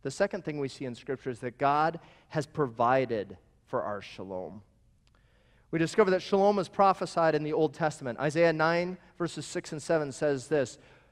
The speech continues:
We often read it at Christmas. "For to us a child is born, to us a son is given, and the government will be on his shoulders. He will be called Wonderful Counselor, Mighty God, Everlasting Father, the Prince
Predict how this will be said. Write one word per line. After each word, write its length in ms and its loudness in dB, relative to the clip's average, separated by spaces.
We 200 4
often 340 6
read 140 0
it 100 2
at 140 0
Christmas. 420 -4
"For 160 0
to 140 6
us 180 6
a 100 0
child 460 4
is 120 2
born, 400 2
to 180 0
us 180 2
a 80 -2
son 320 0
is 140 -2
given, 320 2
and 160 -4
the 60 2
government 480 2
will 100 0
be 140 -2
on 140 0
his 100 -2
shoulders. 580 0
He 120 2
will 100 8
be 120 2
called 280 4
Wonderful 500 2
Counselor, 520 0
Mighty 320 2
God, 340 6
Everlasting 640 4
Father, 400 4
the 120 4
Prince 460 2